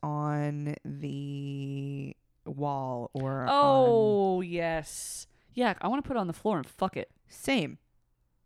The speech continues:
Speaker 2: Like, I wanna
Speaker 1: Hard same.
Speaker 2: Yeah.
Speaker 1: Hard
Speaker 2: I wanna put it on the
Speaker 1: same.
Speaker 2: wall and fuck it.
Speaker 1: Hard same. I really just want to have the freedom of, like, fucking something that is, is stationary.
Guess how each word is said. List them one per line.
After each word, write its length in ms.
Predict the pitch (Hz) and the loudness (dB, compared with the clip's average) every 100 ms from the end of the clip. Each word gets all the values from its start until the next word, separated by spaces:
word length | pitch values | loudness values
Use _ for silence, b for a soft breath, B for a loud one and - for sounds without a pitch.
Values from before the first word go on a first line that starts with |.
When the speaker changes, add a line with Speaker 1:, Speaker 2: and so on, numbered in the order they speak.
| _ - | _ -8
Speaker 2:
Like, 120 | 160 | -2
I 60 | 233 | 0
wanna 160 | 196 | 2
Speaker 1:
Hard 240 | 247 240 156 | 2 2 -2
same. 340 | 180 170 143 | -2 -2 0
Speaker 2:
Yeah. 360 | 185 208 127 156 _ _ | 0 2 -2 -6 _ _
Speaker 1:
Hard 380 | - - - 254 | -20 -14 -2 4
Speaker 2:
I 20 | |
wanna 120 | 285 | 4
put 160 | 240 320 | 4 4
it 40 | |
on 80 | 247 | 4
the 80 | 185 | 4
Speaker 1:
same. 40 | |
Speaker 2:
wall 220 | 165 277 233 | 2 2 0
and 100 | 170 | -4
fuck 220 | 151 156 | -8 -8
it. 140 | - - | -12 2
Speaker 1:
Hard 360 | 220 196 190 | 6 6 4
same. 380 | - 151 - 165 - b b b b b | -2 -4 -4 -10 -16 b b b b b
I 120 | 180 | 6
really 440 | 190 180 196 196 202 | 6 4 2 2 0
just 240 | 208 - | -6 -4
want 320 | 175 165 - | 0 0 -2
to 80 | - | -6
have 320 | 156 160 156 | -2 -2 0
the 80 | 170 | -4
freedom 380 | - 147 147 156 | -4 -4 -2 -4
of, 120 | 156 | -4
like, 200 | 143 - - - | -4 -6 -12 -4
fucking 600 | 156 - 147 147 147 - _ _ _ _ - | -4 -2 -6 -6 -10 -12 _ _ _ _ -16
something 680 | - 143 143 - 160 170 | -2 -2 -2 -4 -4 -2
that 140 | 156 143 | -2 -2
is, 320 | 139 139 - _ _ - | -2 -4 -12 _ _ -6
is 540 | 139 139 135 - - _ _ _ _ _ _ | -4 -4 -6 -10 -18 _ _ _ _ _ _
stationary. 880 | - - 147 135 - 131 - - - | -14 -4 -2 -2 -6 -8 -8 -10 -12